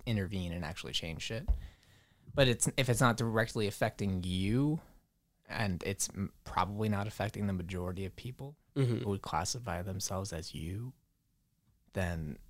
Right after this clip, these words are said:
Speaker 1: it's not gonna really, no big,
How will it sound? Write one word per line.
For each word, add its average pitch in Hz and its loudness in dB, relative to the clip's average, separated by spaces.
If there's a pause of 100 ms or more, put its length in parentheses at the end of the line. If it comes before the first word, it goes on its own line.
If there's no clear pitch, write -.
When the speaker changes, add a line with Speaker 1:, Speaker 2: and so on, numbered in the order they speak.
(180)
Speaker 1:
it's - -6
not 65 -8
gonna 64 -12
really, - -14 (420)
no 147 8
big, 110 4